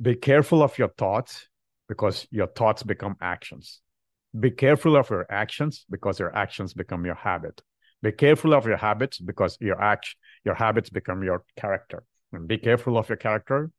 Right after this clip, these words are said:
because your character determines your destiny," right? Same thing in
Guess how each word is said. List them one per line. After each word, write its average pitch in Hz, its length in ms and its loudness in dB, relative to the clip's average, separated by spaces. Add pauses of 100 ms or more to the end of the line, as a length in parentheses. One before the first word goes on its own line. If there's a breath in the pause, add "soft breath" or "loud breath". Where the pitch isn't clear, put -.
(680)
because 95 400 -4 (340)
your 85 280 -6
character 98 580 -2
determines 90 580 -6
your 90 100 -6
destiny," 85 600 -8 (640)
right? 95 400 -4 (760)
Same 147 460 6
thing 139 360 4
in 113 240 -6